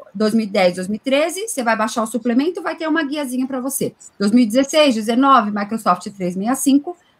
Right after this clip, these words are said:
guia Dados, Obter e Transformar. É aqui que eu encontro o Power Query. Jaque, e se eu estiver já trabalhando no Power B I? O Power B I, ele já é composto do Power Query,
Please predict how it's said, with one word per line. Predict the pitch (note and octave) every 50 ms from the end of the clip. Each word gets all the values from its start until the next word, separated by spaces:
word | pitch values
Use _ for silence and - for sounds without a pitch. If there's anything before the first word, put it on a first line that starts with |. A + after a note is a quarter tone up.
| _ _ _ _ G#3
guia | G#3 B3+ C#4 C#4+ D4
Dados, | B3 B3 G#3+ G3 F#3+ F#3 G#3+ B3 B3 - - - _
Obter | - A#3 A#3 G#3 C4+ - _ G#3 F#3 F#3 G3
e | G#3+
Transformar. | G#3 - F#3+ F#3 F#3+ F#3+ - A#3+ A#3 G#3+ E3 - - - _ _
É | E3 G3
aqui | G3 G3+ G3+ - B3+ A#3
que | - C4+
eu | B3+ D4
encontro | D#4 D4+ - B3 G#3 G#3+ G#3 A3+ A#3
o | A3+
Power | - G3+ F#3+ G#3+ A3+ -
Query. | - C#3 - - - _ _ _ _ _ _ _ _ _ _
Jaque, | A#3+ B3+ F4 F4 D#4 C4+ - - B3+ - - _
e | - G4+ A#4+
se | - - - -
eu | - F#4
estiver | - - - D4+ C4 G#3+ B3 B3+ B3+ B3 A#3+
já | G3+ F#3+ G#3+ C#4+ D#4 F#4+
trabalhando | F#4 - E4+ D#4 B3 B3+ A#3+ A#3+ A#3+ B3 B3+ A#3+ C4 A#3+
no | B3+ B3+ B3+ D4 D#4 E4+ F4+
Power | F4+ - - B3 A#3+ A#3+ A#3 A#3 G3+
B | G3+
I? | F#3 C3+ A#2 G#2+ - _ _ _ _ _ _ _ _
O | - G#4 A4+
Power | A#4 A4+ G#4+ F4+ D4+ C#4 B3 A3
B | F#3 G#3+
I, | B3 C4 C#4 C4 C4 C4
ele | C#4 C#4 D#4 C#4
já | B3+ A#3 C4+ D#4+ A4 A4+ F4+
é | E4 E4+
composto | E4+ - - F4+ G#4+ - - _ D#4 D4 D#4 G4+ A4+ A4+ - - D4
do | A3 G#3+ A#3 -
Power | - A3+ G3 F#3+ F3+ F3+ F3+ -
Query, | - D#3 C#3+ C3+ D3